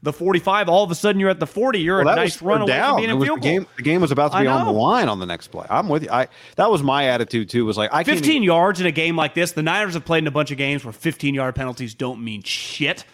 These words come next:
Speaker 1: Today's the type game where it's like fifteen, a fifteen-yard penalty, especially in the second half, make or break a game.
Speaker 2: Yeah, I'm with you. I don't, I don't understand it. I, I don't even know that there is an argument. Especially now, do they? It feels like they never reviewed. Did you see the Kyle Hamilton hit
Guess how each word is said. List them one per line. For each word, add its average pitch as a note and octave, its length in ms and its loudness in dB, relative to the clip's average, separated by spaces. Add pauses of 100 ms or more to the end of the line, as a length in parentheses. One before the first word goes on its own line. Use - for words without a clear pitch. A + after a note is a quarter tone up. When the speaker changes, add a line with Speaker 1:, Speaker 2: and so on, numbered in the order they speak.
(420)
Speaker 1:
Today's E3 420 0
the F3 80 -4
type E3 300 0
game D#3 380 0
where C3+ 180 -6
it's - 120 -12
like A#2+ 300 -8
fifteen, D#3+ 540 -2
a B2+ 100 -6
fifteen-yard F3 640 -2
penalty, D#3 340 -6
especially E3 320 -6
in C3 60 -2
the A2 80 -6
second D3+ 300 -6
half, D#3 260 -2 (520)
make C3+ 220 -4
or D3 60 -6
break D3+ 220 -2
a C#3+ 40 -16
game. D#3+ 240 -6 (240)
Speaker 2:
Yeah, G#2 200 -12 (320)
I'm C3+ 120 0
with A#2 200 -2
you. F#2+ 80 -2
I A2+ 100 2
don't, B2 240 -2 (400)
I B2+ 80 0
don't A#2+ 320 -2
understand F#2+ 500 -6
it. - 80 -20 (140)
I, A2+ 160 -4 (140)
I A#2 80 0
don't A#2+ 160 -2
even G#2 200 -6
know G2+ 280 -6
that F#2 140 -14
there F#2+ 140 -8
is A#2 140 -4
an B2+ 60 -2
argument. A#2 480 -2 (440)
Especially F3 500 0
now, C#3 120 0
do B2 100 -4
they? F#3+ 120 2
It F#3 180 -4
feels F#4 160 -10
like G#3+ 120 -4
they E3+ 120 -2
never D3 260 0
reviewed. B2 360 -2
Did B2 100 -2
you D#3 60 -4
see F#3+ 160 -4
the D3+ 80 0
Kyle C#3 240 -2
Hamilton A#2+ 400 -4
hit B2 260 -6